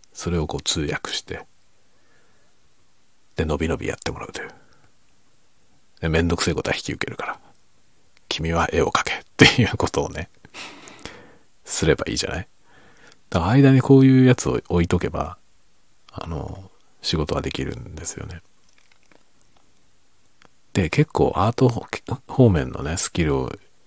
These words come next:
必要とする仕事、職業っていうのは、まあ、いっぱいあるじゃない。まあ、ゲーム作ってる業界とかね、映像作ってる業界とかはもうそんな人ばっかり、まあ、そういう人がいっ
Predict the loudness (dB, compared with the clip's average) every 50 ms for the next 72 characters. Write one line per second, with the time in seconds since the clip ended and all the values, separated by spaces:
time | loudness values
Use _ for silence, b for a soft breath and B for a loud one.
0 | -20 -20 -18 -18 -10 -6 -2 -2 0 -2 -2 -2 -2 -2 -2 -2 -2 -2 -2 -2
1 | 0 -2 -2 -2 -2 -2 -2 -2 -2 0 0 0 0 0 -2 -2 -6 -10 -10 -10
2 | -8 -8 -6 -6 -4 -4 -4 -4 -6 -8 -14 _ _ -20 -20 _ _ -20 -20 -20
3 | _ -20 -14 -6 -4 -4 -4 -2 0 2 2 4 2 0 -2 -6 -8 -10 -12 -16
4 | -20 -20 -20 -20 -20 -20 -20 -20 -20 -20 -20 -20 _ _ _ _ _ _ _ _
5 | -10 -4 -2 -2 0 2 4 4 4 4 2 0 -4 -8 -14 -18 -12 -10 -8 -8
6 | -6 -4 -2 -4 -2 -2 -2 -2 -2 -2 -2 -4 -4 -4 -4 -4 -4 -2 -4 -6
7 | -8 -12 -18 -20 _ _ _ _ -2 0 2 2 2 0 -2 -2 -4 -4 -6 -6
8 | -6 -6 -6 -6 -6 -6 -8 -8 -6 -8 -8 -8 -8 -6 -6 -6 -6 B B B
9 | B B B B B B B B B B B B B _ 2 2 2 0 0 -2
10 | -2 -2 -2 -4 -8 -14 -20 -20 _ _ _ -20 _ _ -8 -2 2 4 4 4
11 | 4 4 2 2 2 -2 -4 -4 -8 -6 _ -2 -2 -2 -2 -6 -12 -16 _ _
12 | -20 -20 -20 _ _ -20 -20 b b b b b b b b b b b b b
13 | _ -2 0 4 4 6 6 6 6 4 4 2 2 4 4 2 0 -2